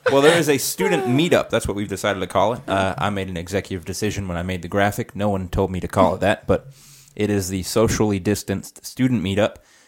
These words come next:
It's this Sunday at the Springfield Road Worship Center, and that is because it's the big, wide space. Uh, we want all of our V C B C students to be there, and so if you are a Valley Creek student,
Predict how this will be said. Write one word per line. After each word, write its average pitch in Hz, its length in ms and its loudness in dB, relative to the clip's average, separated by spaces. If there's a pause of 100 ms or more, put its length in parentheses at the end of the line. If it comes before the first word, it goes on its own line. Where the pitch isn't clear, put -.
(140)
It's 90 200 -10
this 101 220 -6
Sunday 104 560 -4
at - 260 -4
the 98 120 -10
Springfield 120 680 -2
Road 107 320 2
Worship 107 460 -2
Center, 120 320 -4 (540)
and 92 200 -8
that 92 140 -4
is 92 120 -8
because 92 360 -8
it's - 180 -12
the 95 80 -12
big, 101 380 -6
wide 95 400 -2
space. - 640 -6 (420)
Uh, 85 240 -6
we 101 80 -6
want 98 220 -6
all 113 240 0
of 107 100 -2
our 101 320 -2 (140)
V 107 240 -6
C 107 160 -6
B 101 160 -8
C 98 180 -10
students 117 520 -4
to 104 100 -4
be 123 160 -2
there, 131 240 0 (500)
and 90 220 -8
so 95 240 -2
if 90 120 -6
you 98 200 0
are 92 260 2 (260)
a 87 100 -6
Valley 104 280 2
Creek 131 240 -4
student, 139 380 -2